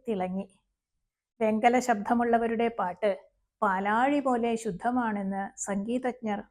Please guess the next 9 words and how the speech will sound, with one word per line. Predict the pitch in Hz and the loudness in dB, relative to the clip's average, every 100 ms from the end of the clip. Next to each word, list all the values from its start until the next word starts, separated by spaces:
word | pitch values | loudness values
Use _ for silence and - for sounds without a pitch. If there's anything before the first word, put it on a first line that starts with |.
| _ | _
പറയാറുണ്ട്. | 190 180 180 220 262 185 160 - _ _ _ _ _ | -4 -2 0 0 0 -2 -6 -12 _ _ _ _ _
ചെമ്പയുടെ | 247 220 220 220 208 196 196 | 0 2 2 0 0 -2 -4
കാര്യത്തില് | 185 208 - 202 180 - _ _ _ | -6 -4 -2 -2 -4 -10 _ _ _
ആ | 226 | -2
വിശ്വാസം | 294 233 - 185 175 185 175 - | -2 -4 -6 -8 -8 -12 -14 -18
അച്ചട്ടായി. | 190 - 226 226 180 156 - _ _ _ _ | -20 -6 -4 -4 -6 -8 -16 _ _ _ _
വാതാപി | 214 202 214 214 240 | 2 2 2 0 0
ഗണപതിയും | 233 220 208 202 208 | 0 0 0 -2 -2
പാടിക്കൊണ്ടാണ് | 196 185 175 190 226 220 190 185 175 | 0 -2 -2 -4 -4 -2 -2 -4 -10